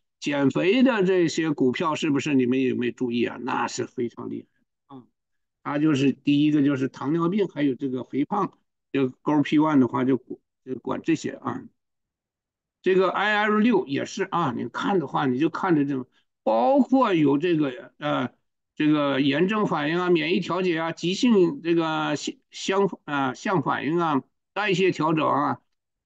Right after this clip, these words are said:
包括这个现在的科技突破啊，包括这个，你看covid十九啊、covid nineteen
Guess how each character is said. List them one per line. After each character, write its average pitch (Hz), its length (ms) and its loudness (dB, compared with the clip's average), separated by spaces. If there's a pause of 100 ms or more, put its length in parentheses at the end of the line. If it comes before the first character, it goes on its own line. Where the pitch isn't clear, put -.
包 180 200 2
括 175 300 0
这 156 160 0
个 127 400 -2 (580)
现 180 240 0
在 180 160 2
的 156 120 2
科 180 180 0
技 175 100 2
突 156 240 0
破 151 120 -2
啊， 135 160 -4
包 151 240 -2
括 165 160 -2
这 151 100 -2
个， - 60 -2
你 139 80 0
看 151 160 -6
covid 160 420 2
十 156 220 -2
九 - 240 -4
啊、 127 180 -4 (160)
covid 151 480 2
nineteen 143 540 0